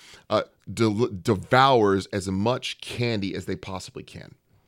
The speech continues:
And then you come up on a date, let's say, I don't know, one of the last Thursdays in November, where it's sort of the national holiday for gluttony, where you try to eat as much food and consume as much drink as possible. A-, and then you come up on a day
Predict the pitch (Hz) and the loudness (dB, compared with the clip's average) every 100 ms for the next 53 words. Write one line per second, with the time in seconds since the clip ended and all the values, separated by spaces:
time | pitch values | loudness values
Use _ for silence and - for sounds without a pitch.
0 | _ - - - - 123 208 226 175 139 | _ -20 -20 -20 -6 0 2 0 2 4
1 | 110 95 95 90 90 - 110 - 120 110 | 4 2 0 -2 -4 -2 -2 2 2 4
2 | 98 113 101 95 110 101 98 101 101 - | 2 0 -2 0 -2 0 0 0 0 -6
3 | - - _ _ 107 104 85 101 92 90 | -16 -20 _ _ 0 0 0 -2 -2 -4
4 | 98 95 90 95 95 92 - _ _ _ | -6 -4 -4 -4 -4 -6 -10 _ _ _
5 | _ _ _ _ - 113 110 110 107 110 | _ _ _ _ -8 -2 0 0 -2 0
6 | 131 110 104 107 101 - 98 107 98 95 | 0 2 0 0 -2 -4 0 2 2 -2
7 | 92 85 98 - 85 - - - - - | -6 -4 -2 -2 -6 -10 -18 -20 -14 -2
8 | 117 131 123 - 135 143 143 - 107 101 | 0 0 -2 0 4 4 2 0 0 0
9 | - 113 110 104 98 85 95 110 123 - | -2 -4 -4 -2 -2 -2 0 0 0 -6
10 | - - 135 104 95 95 101 98 101 - | -10 -4 0 2 2 0 -4 -4 -6 -4
11 | 110 92 90 107 101 - 98 90 92 - | -2 -2 -2 -2 -2 -4 -4 -4 -8 -10
12 | - 85 - 64 - _ _ _ - _ | -10 -10 -10 -16 -20 _ _ _ -20 _
13 | _ _ _ _ - - - 139 208 247 | _ _ _ _ -10 -6 2 2 4 0
14 | 226 143 110 107 101 85 90 90 95 | 0 2 0 0 -2 -2 -4 -4 -6